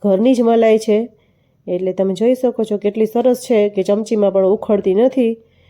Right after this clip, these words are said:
એટલે તમને ખ્યાલ જ આવી જાય કે ચા કેવી સરસ હશે.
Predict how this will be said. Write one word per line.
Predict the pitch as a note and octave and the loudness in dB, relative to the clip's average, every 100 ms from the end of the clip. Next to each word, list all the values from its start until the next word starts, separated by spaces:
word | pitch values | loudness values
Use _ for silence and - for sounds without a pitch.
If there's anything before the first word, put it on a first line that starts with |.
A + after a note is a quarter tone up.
| _ _ _ - | _ _ _ -6
એટલે | F#3 G3 G3+ | -2 0 0
તમને | G#3 G#3+ G#3 G3+ | 0 2 2 2
ખ્યાલ | A#3+ A#3+ | 0 2
જ | G#3+ | 2
આવી | A#3 C4 | 4 4
જાય | A#3 A3 | 4 2
કે | G#3 F3+ | 2 -2
ચા | F#3 A3 G3+ | 0 0 0
કેવી | A3 A#3 A#3+ | 0 0 0
સરસ | A3+ G#3 G3+ | 2 0 0
હશે. | G#3 G3+ F3 | -4 -2 -2